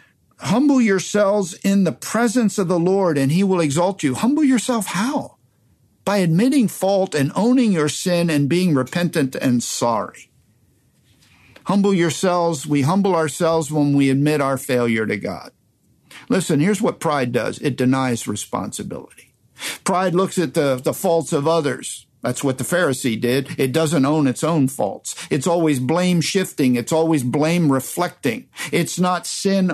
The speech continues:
owning. This man, the tax gatherer, owned his failure, admitted his wrong, accepted responsibility.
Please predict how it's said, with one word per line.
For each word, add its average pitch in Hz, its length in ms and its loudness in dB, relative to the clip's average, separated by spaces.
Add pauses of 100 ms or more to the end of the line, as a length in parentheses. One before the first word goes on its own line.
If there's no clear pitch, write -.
owning. 160 540 0 (960)
This 196 440 0 (140)
man, 143 680 2 (160)
the 131 100 0
tax 185 480 -4
gatherer, 113 600 -4 (200)
owned 226 440 2
his 180 320 0
failure, 127 560 -4 (240)
admitted 196 560 2
his 185 280 2
wrong, 139 540 0
accepted 180 680 -2
responsibility. 147 1200 0